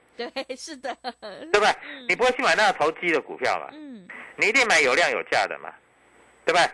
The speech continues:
Speaker 2: ？I C设计会一买就跌停吗？不会嘛，对不对？啊，那你可以高出低接，低接高出嘛，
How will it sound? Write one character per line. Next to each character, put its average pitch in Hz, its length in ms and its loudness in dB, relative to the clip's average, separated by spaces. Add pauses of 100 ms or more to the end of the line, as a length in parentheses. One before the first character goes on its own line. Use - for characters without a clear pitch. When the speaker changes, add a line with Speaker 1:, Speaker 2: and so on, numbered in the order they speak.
(140)
Speaker 2:
？I 208 140 2
C 220 200 -4
设 220 100 4
计 202 140 -4
会 214 160 2
一 196 60 0
买 135 140 2
就 151 100 -2
跌 123 160 -2
停 120 160 -4
吗？ 110 180 -6
不 113 120 -16
会 139 180 0
嘛， 76 180 -6 (960)
对 170 120 2
不 185 40 6
对？ 165 140 4 (460)
啊， 139 260 4 (400)
那 226 140 4
你 170 100 -4
可 208 100 2
以 185 60 6
高 190 240 4
出 185 180 -6
低 180 220 -6
接， 180 180 0
低 175 220 -6
接 175 120 2
高 165 200 2
出 160 180 -6
嘛， 123 180 0